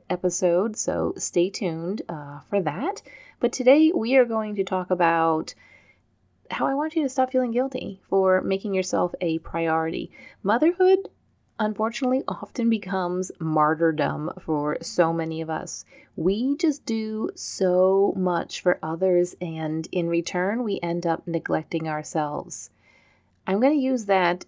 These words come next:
way overused cliche example from the airplane of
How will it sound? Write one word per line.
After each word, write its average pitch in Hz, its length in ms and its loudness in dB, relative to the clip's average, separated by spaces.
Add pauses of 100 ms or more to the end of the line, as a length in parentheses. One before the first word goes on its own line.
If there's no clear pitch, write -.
way 208 680 4
overused 208 1200 0 (120)
cliche 220 800 -4
example 165 720 0
from 165 280 0
the 220 180 -2
airplane 170 720 2
of - 280 -6